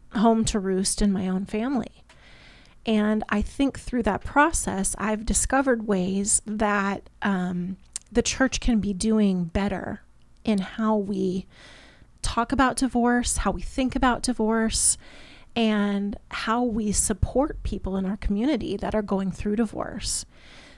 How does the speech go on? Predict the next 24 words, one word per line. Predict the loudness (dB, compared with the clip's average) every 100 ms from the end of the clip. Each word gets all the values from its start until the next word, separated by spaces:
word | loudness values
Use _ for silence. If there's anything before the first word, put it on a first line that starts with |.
| -2
So | 4 8 8 6
I | 2
asked | 2 2 2 0
Adrienne | -2 -2 -2 -2 -2
to |
come | -4 -2 -2
on | 0 -2 -2 -2
today | -2 -2 -2 -4 -6 -10 -20 -20 -14 -6
because | 0 2 2
she | 2 6
is | 6 4
an | 2
expert | 0 0 0 0 -2
in | -4
helping | -2 -4 0 2 0
people | 0 -4 -4 -6
process | -4 0 2 2 2 0
complex | -2 2 4 4 0 -2
trauma, | -6 -4 -2 -2 -2 -6
and | -4 -4 -4 -8 -4
divorce | -4 0 2 2 0 -2
is | 0 0 -2
for | -2 -4
sure | -2 2 4 4 2 -2